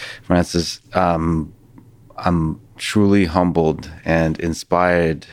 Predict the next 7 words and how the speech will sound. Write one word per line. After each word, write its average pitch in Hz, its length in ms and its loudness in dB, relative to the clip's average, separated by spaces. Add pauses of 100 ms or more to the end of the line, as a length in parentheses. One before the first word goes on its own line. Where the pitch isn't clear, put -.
(140)
by 80 540 0 (280)
both 92 500 -2
your 80 100 0
brilliance 104 800 2
and 82 160 0
your 76 140 -2
humility, 95 800 2